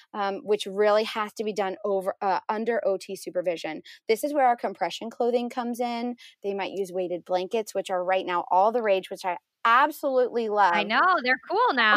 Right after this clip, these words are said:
Speaker 1: I know.
Speaker 2: <laughs>
Speaker 1: It's not a, a thing. It's not a sensory thing anymore. It's just that everyone understands that weighted blankets really do help calm our, our sensory systems.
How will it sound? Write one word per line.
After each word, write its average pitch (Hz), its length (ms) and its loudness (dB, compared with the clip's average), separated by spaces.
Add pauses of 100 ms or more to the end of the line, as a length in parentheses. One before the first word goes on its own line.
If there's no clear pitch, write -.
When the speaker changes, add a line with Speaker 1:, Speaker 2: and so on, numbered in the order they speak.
(100)
Speaker 1:
I 508 60 8
know. 494 560 10
Speaker 2:
<laughs> 294 80 8
Speaker 1:
It's 294 160 0
not 370 180 6
a, 302 440 4
a - 20 8
thing. 359 380 2
It's 302 120 0
not 370 120 2
a 381 40 4
sensory 339 460 2
thing 294 240 2
anymore. 262 320 2
It's 240 180 -4
just 269 200 2
that 254 140 2 (340)
everyone 294 320 4
understands 285 480 0
that 254 100 0
weighted 262 220 0
blankets 285 360 -2
really 359 220 0
do 359 160 -2
help 339 240 -4
calm 294 320 -2
our, 269 320 4 (240)
our 285 160 6
sensory 415 460 -2
systems. 226 720 -4